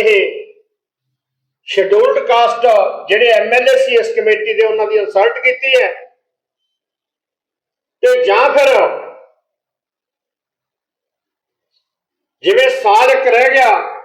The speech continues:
ਇਹ ਸਰਕਾਰ ਦਾ ਅਫਸਰ, ਇਹ ਪੰਜਾਬ ਸਰਕਾਰ ਦੇ ਐਮ ਐਲ ਏਆਂ ਨੂੰ ਬਿਲਕੁਲ ਹੀ ਅਣਗੌਲਿਆ ਕਰਨ ਲੱਗ ਗਏ। ਪਰ ਫਿਰ ਵੀ ਅਸੀਂ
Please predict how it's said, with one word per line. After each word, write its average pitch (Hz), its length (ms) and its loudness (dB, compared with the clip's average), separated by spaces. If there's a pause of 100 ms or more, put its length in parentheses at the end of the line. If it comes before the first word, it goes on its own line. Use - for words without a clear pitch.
(360)
ਇਹ 523 240 2
ਸਰਕਾਰ 220 500 0
ਦਾ 453 160 2 (1040)
ਅਫਸਰ, 254 460 0 (1500)
ਇਹ 554 380 2
ਪੰਜਾਬ 466 600 2
ਸਰਕਾਰ 427 720 0
ਦੇ 269 100 2 (240)
ਐਮ 226 220 -2
ਐਲ 247 260 -2
ਏਆਂ 262 240 0
ਨੂੰ 247 340 -2
ਬਿਲਕੁਲ 254 540 0
ਹੀ 294 220 0
ਅਣਗੌਲਿਆ 285 520 2
ਕਰਨ 269 220 2
ਲੱਗ 466 240 0
ਗਏ। 480 200 2 (2000)
ਪਰ 494 160 0
ਫਿਰ - 240 2
ਵੀ 294 100 -2 (100)
ਅਸੀਂ 254 220 0